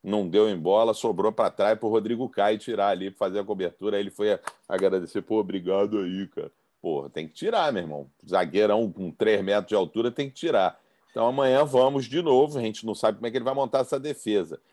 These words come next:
Mas o ataque, espero, sinceramente, volto a falar aqui, apesar de, de protestos aqui do pessoal do chat aqui, acho que o Gabigol não pode não ser titular.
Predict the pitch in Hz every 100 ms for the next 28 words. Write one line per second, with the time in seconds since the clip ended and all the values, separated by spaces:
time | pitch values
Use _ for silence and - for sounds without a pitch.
0 | _ 104 107 113 131 - 123 147 - -
1 | - 120 127 110 110 - 120 120 95 98
2 | 123 - 101 135 143 113 110 101 98 85
3 | - 107 120 _ _ - - 101 87 104
4 | 101 95 87 82 98 82 - 117 127 -
5 | 95 90 87 98 - 98 - 98 85 -
6 | - 101 95 90 - 110 120 _ - 110
7 | 113 - 104 113 95 98 120 117 123 185
8 | 180 113 117 139 101 87 98 113 110 -
9 | 104 - - 85 92 80 69